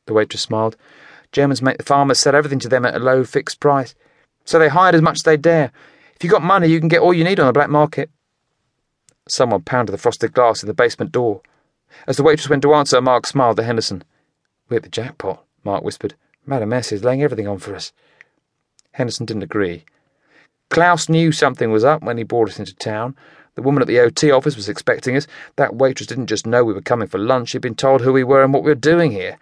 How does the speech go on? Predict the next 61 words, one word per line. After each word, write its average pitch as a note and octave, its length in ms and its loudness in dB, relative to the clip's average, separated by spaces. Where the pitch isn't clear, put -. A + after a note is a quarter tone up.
Now C#3+ 160 0
someone D3 360 0
at - 100 -8
the - 40 -10
fishing - 400 -2
port C#3 260 2
is - 40 0
trying D3 220 0
to B2 40 -2
fix D#3 240 -2
us B2+ 120 -6
a A#2+ 40 -10
boat. D3+ 320 0
They A#2+ 120 4
mean D#3+ 280 2
well, C3+ 320 4
but C3 100 0
they're C3 80 2
not E3 140 0
even B2 140 0
taking D3 260 0
the C3+ 60 0
most A2 300 -2
basic D#3+ 360 2
of F#2 80 -10
security G2+ 360 -2
precautions." F#2+ 560 -10
The G2 80 -6
waitress G#2 300 0
came G2 260 -2
back G#2+ 140 0
to - 40 -20
the - 60 -20
table G2+ 300 -2
along F#2+ 180 0
with F2+ 100 -6
a F#2+ 60 -10
kid A2 260 -2
who F#2 80 -4
held F#2+ 220 -4
three G#2 220 -6
pairs G2 260 -2
of D#2+ 80 -12
boots G2+ 240 -4
by F2+ 120 -6
their F2 140 -6
laces. F#2+ 420 -4
There - 80 -4
was A2+ 120 -2
scruffy C3+ 320 -4
black A#2 280 -2
hair, B2 180 2
filthy D#3 300 0
clothes, C#3 340 0
and A#2+ 80 -2
a A#2+ 60 0
whiff D3 200 0
of C3+ 100 -4
horse D3 360 0
manure, A2 380 2
but - 180 -4